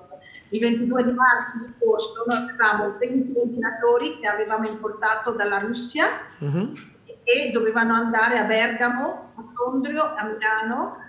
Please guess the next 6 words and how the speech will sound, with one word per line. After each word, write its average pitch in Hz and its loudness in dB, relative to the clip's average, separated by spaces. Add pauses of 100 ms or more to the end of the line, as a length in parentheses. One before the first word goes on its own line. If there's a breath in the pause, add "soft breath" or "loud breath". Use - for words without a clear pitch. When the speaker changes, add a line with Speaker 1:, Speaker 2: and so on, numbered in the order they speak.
(100)
Speaker 1:
nelle 226 -2
terapie 233 -4
intensive 233 -2
che - -8
addirittura, 220 -2
mm, 202 -6